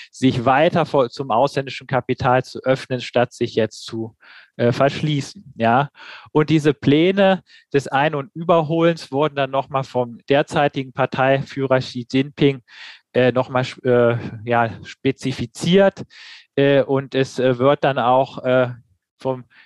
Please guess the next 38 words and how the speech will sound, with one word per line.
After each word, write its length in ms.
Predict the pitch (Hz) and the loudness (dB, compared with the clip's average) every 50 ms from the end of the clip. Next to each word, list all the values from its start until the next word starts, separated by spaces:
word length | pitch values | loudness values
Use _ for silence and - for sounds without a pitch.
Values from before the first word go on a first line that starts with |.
| _ _ _ - _ _ _ | _ _ _ -20 _ _ _
Wiederaufstieg 840 | - 113 131 180 220 214 175 139 131 143 151 147 - - - 135 131 | -8 -2 0 2 4 4 4 4 4 2 2 0 -2 -4 -6 -4 -2
der 160 | - 131 127 117 | 0 -2 -2 -2
glorreichen 520 | - 127 135 135 127 127 123 - 127 131 | -2 -2 0 2 2 2 0 0 -4 -8
chinesischen 520 | - - 123 127 135 127 131 127 - - | -12 -10 -6 -4 -4 -4 -6 -8 -6 -4
Nation 340 | 131 123 - - 131 123 123 | -4 -4 -4 -4 -6 -6 -4
gesprochen, 460 | 120 117 - - - 127 123 - - | -6 -10 -6 -2 0 0 0 -2 -4
wo 80 | 117 120 | -10 -8
es 160 | 127 - - | -8 -8 -4
ganz 340 | - 135 131 139 139 - - | -4 -2 -2 -4 -6 -10 -6
klar, 300 | - 139 127 123 127 123 - _ - - - - _ _ _ _ - | -2 0 2 2 0 -2 -4 _ -20 -20 -20 -20 _ _ _ _ 0
äh, 300 | 131 127 131 123 123 113 - _ | 2 4 4 4 4 2 -2 _
ist, 320 | - 143 160 165 - - - | -2 0 0 0 0 0 0
dass 200 | 139 135 - - | 0 0 0 -2
eigentlich 420 | 135 131 143 - 151 143 - - | -4 -4 -4 -4 -6 -8 -4 -2
das 180 | - 135 131 - | 0 0 0 -2
China 460 | - - - 170 170 165 165 156 127 | -6 -10 -8 -6 -4 -2 0 0 0
am 160 | 127 127 117 | 0 -2 -2
Boden 300 | - 147 160 165 160 151 | 0 0 2 0 0 0
lag 260 | 143 147 143 143 - | 0 0 0 0 -2
und 160 | 135 131 131 _ | -6 -12 -12 _
arm 360 | - 147 143 151 175 180 165 | -4 0 0 0 0 0 0
war, 160 | 151 139 135 123 | 0 0 0 0
war 100 | 139 117 | -2 -2
eine 220 | 127 131 139 127 - - | -2 -4 -4 -6 -6 -4
Ausnahmephase 1080 | 143 143 160 175 165 - - - 131 120 123 120 120 - - 123 110 113 120 117 113 | -4 -2 -2 -2 -4 -6 -6 -4 -2 -2 -2 -4 -6 -4 -2 -2 0 -2 -2 -4 -6
der 160 | 120 120 117 | -6 -6 -6
Geschichte. 560 | 120 127 - - 156 165 - - - 175 143 | -6 -8 -6 -4 -4 -4 -4 -2 0 0 2
Und 160 | 127 131 123 | 2 0 0
jetzt 240 | 127 135 139 - - | 0 0 0 0 -2
wird 140 | 135 127 - | -2 -2 -2
China 340 | - - 147 143 139 135 127 | -6 -8 -2 -2 0 0 0
wieder 280 | 131 131 131 123 117 | 2 2 2 2 2
Weltmacht, 600 | 117 127 139 147 - - 151 143 143 139 - - | 2 2 2 2 0 -2 -2 -2 -2 -2 -4 -4
also, 380 | - 123 123 113 117 120 123 123 | -2 -2 -2 -2 -2 -4 -4 -4
äh, 180 | - 123 117 120 | -4 -4 -2 0
willkommen 480 | 123 123 - - 127 127 127 131 131 | 0 0 0 0 0 0 0 -2 -6
in 220 | 113 123 127 127 120 | -6 -6 -4 0 0
der, 240 | 120 120 127 - | 2 2 0 -2